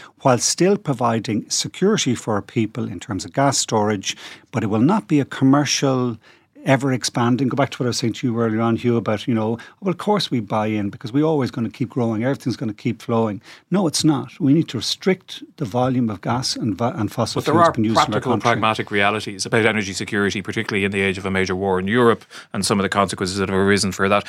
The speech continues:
Speaker 2: It does strike me that, I think it was John Maynard Keynes who said that when, when the, when the situation changes, I change my opinion.
Speaker 1: Yeah, and
Speaker 2: And when I look at the position of some Green parties around,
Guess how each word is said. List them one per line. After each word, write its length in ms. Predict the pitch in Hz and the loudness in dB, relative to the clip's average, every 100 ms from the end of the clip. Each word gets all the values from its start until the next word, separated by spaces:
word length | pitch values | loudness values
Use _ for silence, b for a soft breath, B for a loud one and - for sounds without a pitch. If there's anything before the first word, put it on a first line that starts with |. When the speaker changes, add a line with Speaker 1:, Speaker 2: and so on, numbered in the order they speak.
| B | B
Speaker 2:
It 60 | - | 0
does 160 | 160 185 | 2 4
strike 240 | 160 151 | 2 0
me 80 | 120 | 0
that, 100 | 104 | -2
I 40 | |
think 60 | 92 | -4
it 60 | 120 | -10
was 120 | - | -6
John 180 | 101 98 | -2 0
Maynard 280 | 98 92 | -2 -4
Keynes 280 | - 104 101 | -4 -2 -2
who 80 | 98 | -4
said 260 | 90 90 87 | -4 -4 -6
that 220 | 90 - | -10 -8
when, 300 | 98 92 - _ - B | -8 -8 -14 _ -20 B
when 120 | 104 | -8
the, 160 | 95 92 - | -8 -8 -10
when 100 | 107 | -8
the 80 | 104 | -4
situation 400 | 117 107 98 98 | -2 0 -2 -2
changes, 340 | 104 98 95 | -2 -2 -2
I 100 | 95 | -4
change 280 | 92 101 95 | -4 -6 -6
my 100 | 95 | -8
opinion. 420 | 95 110 107 98 | -8 -8 -8 -4
Speaker 1:
Yeah, 160 | 311 302 | -2 2
and 120 | 247 | 2
Speaker 2:
And 80 | 117 | 4
when 100 | 120 | 4
I 80 | 120 | 4
look 220 | 135 135 | 2 -2
at 60 | |
the 60 | 123 | -4
position 360 | 107 113 - 110 | 0 0 0 -4
of 100 | 92 | -2
some 220 | 107 101 | -2 0
Green 220 | 101 101 | -2 -2
parties 420 | 95 98 92 98 | -2 -2 -2 -8
around, 340 | 98 98 98 | -4 -2 -2